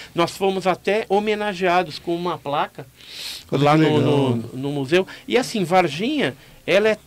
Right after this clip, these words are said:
Speaker 1: toda voltada pro ufuturismo, né? Então você tem praça com E Tzinho pra você tirar foto, caixa d'água em forma de disco
Speaker 2: É, depois de
Speaker 1: voador,
Speaker 2: tudo, depois de tudo que eles
Speaker 1: né?
Speaker 2: passaram, é o que tem pra hoje, né? Vamos
Speaker 1: É,
Speaker 2: aproveitar,
Speaker 1: então tem
Speaker 2: né?
Speaker 1: que aproveitar.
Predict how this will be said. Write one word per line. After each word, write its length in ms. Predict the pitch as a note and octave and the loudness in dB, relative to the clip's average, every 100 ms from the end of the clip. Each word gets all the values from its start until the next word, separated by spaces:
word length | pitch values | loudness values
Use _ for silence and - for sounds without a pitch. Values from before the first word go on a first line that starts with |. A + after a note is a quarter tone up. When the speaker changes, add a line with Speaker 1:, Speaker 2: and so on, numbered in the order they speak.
| - | -2
Speaker 1:
toda 320 | A3 C#4 C4 | 0 0 0
voltada 640 | G3 G3 - F3+ F#3+ G3 | 2 0 0 2 2 2
pro 500 | G3 F#3+ G#3 G#3 G3 - | -2 -4 -4 -4 -4 -6
ufuturismo, 1000 | - B3 B3 - D3 E3 D3 C3+ A2 A#2 | 0 0 0 -6 -8 -6 -4 -4 -4 -4
né? 220 | A#2+ E3 G3 - - | -2 -2 -4 -12 -8
Então 120 | - F3+ | -2 -2
você 160 | F#3+ | -2
tem 320 | F3+ F#3 F3+ D3+ - | -2 2 2 0 0
praça 440 | D#3+ E3 D3+ - | 2 2 0 -6
com 260 | C#3 D3+ C#3+ | -6 -4 -4
E 60 | |
Tzinho 540 | C#3 G3 F#3+ D#3+ E3 D3 | -2 -2 -2 -6 -6 -8
pra 100 | - | -10
você 80 | |
tirar 220 | B2+ D3 D#3+ | -8 -6 -6
foto, 460 | - D#3 D3+ C3+ - - - | -4 2 2 0 -6 -20 -4
caixa 320 | D3+ - - | -2 0 0
d'água 340 | D3+ D#3 D3 | 2 2 0
em 60 | C#3+ | -6
forma 340 | - C#3+ C#3+ | -4 -4 -2
de 100 | C#3 | -6
disco 240 | C#3 C3+ - | -8 -4 2
Speaker 2:
É, 200 | D#3 E3+ | 4 6
depois 300 | D#3 E3+ F3 | 6 6 4
de 100 | E3 | 4
Speaker 1:
voador, 60 | |
Speaker 2:
tudo, 220 | - F#3+ D#3 | 2 2 4
depois 200 | F3 F3 | 6 4
de 80 | |
tudo 180 | D3+ F3 | 2 0
que 120 | F3 | 4
eles 100 | D#3 | 4
Speaker 1:
né? 80 | D3+ | 6
Speaker 2:
passaram, 540 | E3 D3 - C#3+ D#3+ G3 | 6 6 6 4 4 2
é 40 | |
o 40 | |
que 100 | F#3 | -2
tem 140 | - G3 | -2 0
pra 160 | A3 | 4
hoje, 340 | A3+ D3 B2+ B2+ | 6 6 6 4
né? 140 | B2+ | 4
Vamos 220 | A2+ A#2+ | 6 6
Speaker 1:
É, 20 | A#2+ | 6
Speaker 2:
aproveitar, 560 | C3 B2 C#3+ - E3+ | 6 6 6 6 6
Speaker 1:
então 20 | |
tem 100 | C#3+ | 6
Speaker 2:
né? 120 | A2 A#2+ | 6 4
Speaker 1:
que 60 | |
aproveitar. 760 | C#3+ E3+ D#3 G3+ G#3+ F#3+ F3 C#3 | 4 2 4 2 4 4 4 2